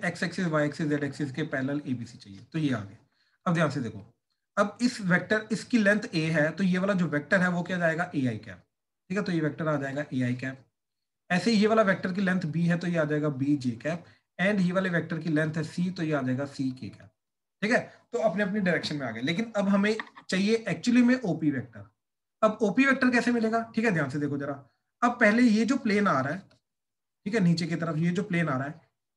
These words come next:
इस प्लेन में आने वाला ये जो दो वेक्टर्स हैं, एक ये A ले लो, ये B ले लो, एक ये A,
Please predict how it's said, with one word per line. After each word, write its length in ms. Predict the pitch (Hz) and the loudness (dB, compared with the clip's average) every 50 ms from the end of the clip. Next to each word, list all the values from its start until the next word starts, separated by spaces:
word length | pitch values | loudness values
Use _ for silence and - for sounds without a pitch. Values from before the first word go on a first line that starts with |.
| - | 0
इस 160 | 294 302 254 | 0 0 0
प्लेन 380 | - - - 233 240 254 262 269 | 0 0 0 4 4 6 6 6
में 160 | 269 277 277 | 4 4 4
आने 260 | 262 214 202 202 214 | 2 2 2 2 2
वाला 260 | 220 208 185 170 170 180 | 2 4 4 4 4 2
ये 240 | 190 180 170 180 | 2 2 2 2
जो 140 | 185 180 220 | 2 2 2
दो 200 | 190 160 180 185 | 2 2 0 0
वेक्टर्स 380 | 165 160 147 - - 156 151 151 | 0 -2 -2 -2 -2 -4 -2 -2
हैं, 260 | 147 143 160 - - | -2 -2 -4 -4 -6
एक 280 | 185 180 185 196 190 - - _ _ _ _ _ _ _ _ _ _ _ _ 147 | -4 -4 -4 -4 -6 -10 -20 _ _ _ _ _ _ _ _ _ _ _ _ -8
ये 100 | 156 165 | -8 -6
A 240 | - 160 151 151 | -2 -2 0 0
ले 80 | 151 160 | 0 -2
लो, 160 | 156 165 170 | -2 -2 -2
ये 120 | 160 156 143 | -2 -2 0
B 80 | 127 | 0
ले 200 | 123 117 113 113 | 0 -2 -2 -4
लो, 240 | 104 104 104 104 - _ _ _ _ _ - | -6 -8 -10 -12 -16 _ _ _ _ _ -4
एक 200 | 190 208 226 220 | 0 0 0 2
ये 220 | 220 214 226 220 220 | 2 0 0 0 0
A, 200 | 185 165 160 160 | 0 0 0 0